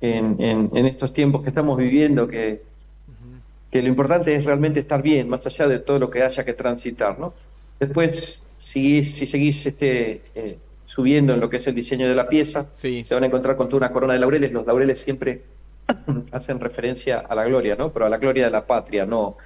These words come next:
Speaker 1: Exacto, ahí están.
Speaker 2: No personal.
Speaker 1: Gracias por la ayuda. Exacto. No, no, no, no, es a, a la gloria de la patria.
Speaker 2: Claro.
Speaker 1: Este, los laureles significan la gloria. Esa es la parte de abajo, el regatón, donde se puede ver, este, la puntera, que es donde se apoya.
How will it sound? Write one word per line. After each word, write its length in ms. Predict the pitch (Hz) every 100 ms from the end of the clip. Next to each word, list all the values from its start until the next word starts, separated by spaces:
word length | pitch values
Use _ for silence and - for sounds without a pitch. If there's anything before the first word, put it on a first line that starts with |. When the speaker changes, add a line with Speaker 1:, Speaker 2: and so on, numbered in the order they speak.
| -
Speaker 1:
Exacto, 420 | - - 101 -
ahí 100 | 120
están. 280 | 117 98 90 -
Speaker 2:
No 140 | 120 135
personal. 340 | 147 - 127
Speaker 1:
Gracias 160 | 120 -
por 120 | 113
la 60 | 101
ayuda. 300 | 101 87 - - - - - - - - - - - - - - - - -
Exacto. 440 | 139 131 170 139 135
No, 160 | 160
no, 100 | 180
no, 100 | 175
no, 220 | 160 147 131
es 180 | 131
a, 60 | 143 131
a 80 | 147
la 100 | 131
gloria 280 | 123 135 202
de 60 | 175
la 140 | 139
patria. 400 | 151 143 - 104 -
Speaker 2:
Claro. 380 | 127 123 120 135 - -
Speaker 1:
Este, 680 | 120 107 - - 104 98 95
los 120 | 101 107
laureles 360 | 117 135 139
significan 420 | 143 127 135 131 120
la 120 | 113
gloria. 360 | 104 95 95 - - - -
Esa 180 | 131 143
es 60 |
la 100 | 139
parte 180 | 139 135
de 40 | 135
abajo, 320 | 151 - 156
el 80 | 131
regatón, 520 | 123 123 165 165 165
donde 220 | 120 107
se 140 | -
puede 200 | - 123
ver, 160 | 120 120
este, 600 | 110 - 107 95 92 - - - - - - - - -
la 100 | 110
puntera, 400 | 120 117 131 127
que 100 | 113
es 40 | 110
donde 180 | 110
se 120 | 110 107
apoya. 280 | 113 104